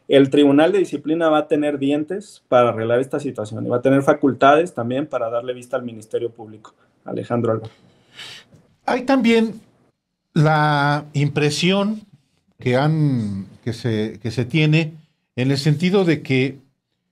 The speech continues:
Speaker 2: el próximo año, nada menos, eh, va a haber miles y miles y miles de candidatos, eh, a jueces y magistrados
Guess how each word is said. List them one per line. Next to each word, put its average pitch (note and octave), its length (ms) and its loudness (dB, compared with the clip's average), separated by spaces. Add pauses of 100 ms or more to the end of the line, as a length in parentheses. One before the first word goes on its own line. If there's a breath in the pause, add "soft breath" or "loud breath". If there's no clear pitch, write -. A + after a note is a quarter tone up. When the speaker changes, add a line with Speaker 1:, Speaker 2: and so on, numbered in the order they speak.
(140)
Speaker 2:
el A#2+ 180 -2
próximo F3+ 600 0
año, B2+ 400 -2
nada C#3 300 0
menos, C3 560 -4 (960)
eh, G#2 640 0 (800)
va F#3 80 2
a G3+ 40 0
haber G3+ 280 2 (1160)
miles A3+ 480 2
y E3+ 80 2
miles G3 480 2
y E3 80 -2
miles F3+ 500 0
de B2 480 0 (220)
candidatos, D#3 960 -2 (680)
eh, A2+ 460 0
a A2+ 120 0
jueces E3 720 -2
y A#2+ 60 -6
magistrados D#3 1080 -4